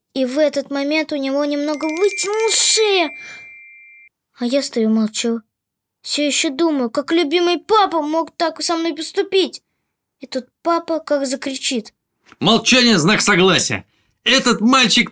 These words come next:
Speaker 2: точно потерялся. Он наверняка отбился от группы школьников, которые только что зашли в музей. Я сам видел. Э, пустите его, пожалуйста, в музей».
Speaker 1: «Конечно, пущу», улыбнулся жираф.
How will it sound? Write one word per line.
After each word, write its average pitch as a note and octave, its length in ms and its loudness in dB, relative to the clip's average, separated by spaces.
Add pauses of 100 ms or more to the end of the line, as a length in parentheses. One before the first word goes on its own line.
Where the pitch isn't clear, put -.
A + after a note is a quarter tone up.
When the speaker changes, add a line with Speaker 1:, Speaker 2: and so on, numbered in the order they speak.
Speaker 2:
точно A#3 340 2
потерялся. D#3+ 600 0 (380)
Он B3 180 4
наверняка A3+ 460 6
отбился F#3+ 380 2
от D#3+ 80 2
группы G3 280 4
школьников, A#3 520 2
которые F3+ 360 2
только C4 400 2
что A3+ 380 2 (260)
зашли C#3 340 2
в F#3+ 60 4
музей. C#3+ 440 4 (120)
Я F3+ 240 2
сам D#3 240 2
видел. A2+ 300 0 (240)
Э, D3+ 180 2
пустите F#3+ 400 2
его, D3 160 4
пожалуйста, C3+ 480 0 (180)
в C#3 160 0
музей». E3+ 580 4 (680)
Speaker 1:
«Конечно, D#4 480 0
пущу», D4 480 -2
улыбнулся A#3+ 640 -2
жираф. A#3+ 420 -2